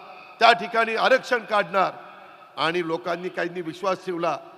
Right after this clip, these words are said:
त्याची किंमत आम्ही मोजली. आम्ही भेदभाव करत नाही. जो महाराष्ट्राचे नियम पाळतो, जो भारताचे कायदा, नियम, घटना पाळतो, त्याला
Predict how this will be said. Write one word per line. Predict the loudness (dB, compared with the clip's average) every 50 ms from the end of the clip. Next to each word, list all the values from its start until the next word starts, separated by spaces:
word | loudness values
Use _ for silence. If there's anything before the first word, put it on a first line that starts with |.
| -20 -20 -20 -14 -6 -4
त्याची | -4 -4 -4 -6
किंमत | -8 -8 -6 -2 -2 -2 0 0
आम्ही | -2 -2 -2
मोजली. | -2 -4 -4 -6 -6 -8 -10 -10 -10 -14 -20 -20 -20 -20 -20 -20 -14 -8
आम्ही | -6 -4 -2 -2 -4 -4
भेदभाव | -4 -6 -6 -6 -2 0 0 0 0
करत | -2 -4 -6 -6 -6 -8 -12
नाही. | -14 -14 -16 -16 -20 -20 -20 -20 _ _ _ _ _ _ _ _ _ _ _ _ _ _ _ -8 -2
जो | 0 0 2 0
महाराष्ट्राचे | 0 0 2 2 4 4 4 2 0 -2 -4 -6 -6 -6 -4 -4 -4 -4
नियम | -4 -4 -2 -2 -2 -2 -4
पाळतो, | -2 2 2 2 2 2 -2 -4 -4 -4 -6 -10 -16 -20 -20 -20 -20 -20 -20 -20 -20 -20 -20 -20 _ _ -6
जो | -2 -2 0
भारताचे | 2 4 4 2 2 0 -2 -2 -2 -2 -4 -6 -6
कायदा, | -2 -2 -2 -2 -2 0 0 0 0
नियम, | 0 -2 -2 -2 0 0 -2 -2
घटना | -4 -6 -4 -4 -2 0 0 0
पाळतो, | 2 4 4 4 4 2 2 0 0 0 -2 -10 -18 -20 -20 -20 -20 -20 -20 -20 -20 -20 -16 -6 0
त्याला | 2 4 6 6 4 4 2